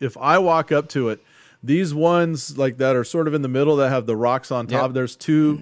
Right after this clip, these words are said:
Speaker 1: pillars. Those are, like, they, they have to be, like, twelve to fifteen feet tall.
Speaker 2: Oh, they're huge, yeah.
Speaker 1: They're, so it's not like, oh, me and t-, you know, six other guys picked up,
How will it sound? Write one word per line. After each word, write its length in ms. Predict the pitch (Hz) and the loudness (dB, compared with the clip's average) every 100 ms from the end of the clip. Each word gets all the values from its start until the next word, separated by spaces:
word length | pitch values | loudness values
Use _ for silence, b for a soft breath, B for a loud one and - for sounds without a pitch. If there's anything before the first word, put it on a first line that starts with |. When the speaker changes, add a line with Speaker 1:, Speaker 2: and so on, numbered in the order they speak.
| - | -4
Speaker 1:
pillars. 360 | 151 147 151 b b b b b b _ | 0 0 -2 b b b b b b _
Those 260 | 202 294 | 0 0
are, 120 | 302 254 | 2 2
like, 440 | 190 151 131 _ _ _ _ _ _ _ _ _ _ _ _ _ 131 147 - | 2 2 -2 _ _ _ _ _ _ _ _ _ _ _ _ _ -20 -20 -2
they, 120 | 214 | 0
they 180 | 233 254 | 2 2
have 180 | 254 247 | 0 -2
to 60 | |
be, 160 | 180 196 | -2 0
like, 220 | 175 139 | 2 0
twelve 420 | - 160 160 147 - _ | -2 2 2 0 -8 _
to 120 | - 131 | -6 -4
fifteen 400 | 160 147 151 131 | -2 -4 -6 -6
feet 240 | 139 131 | -8 -6
tall. 400 | - 165 107 - _ _ _ _ _ _ - | -2 -2 -2 -8 _ _ _ _ _ _ -10
Speaker 2:
Oh, 80 | 135 | -8
they're 100 | 107 | -6
huge, 340 | 156 110 - | -8 -8 -10
yeah. 160 | 110 95 | -14 -4
Speaker 1:
They're, 200 | 170 185 160 156 165 | 0 0 -2 -6 -8
so 300 | 170 220 208 | -2 2 4
it's 180 | 214 - | 2 0
not 340 | 196 226 247 202 | 0 2 2 2
like, 360 | 190 180 - _ _ | 0 0 -6 _ _
oh, 400 | 180 180 156 - 156 _ | 2 4 2 0 -10 _
me 380 | 151 165 190 190 | -6 -2 0 0
and 180 | 180 143 | -2 -4
t-, 160 | - 160 | -10 -16
you 120 | - 156 | -8 -2
know, 160 | 135 | -2
six 300 | 123 - 180 | -2 -4 -2
other 220 | 180 156 | 0 0
guys 440 | 127 151 151 127 120 | 0 2 2 0 -4
picked 280 | - 156 - | -6 -6 -2
up, 300 | 135 131 | -2 -4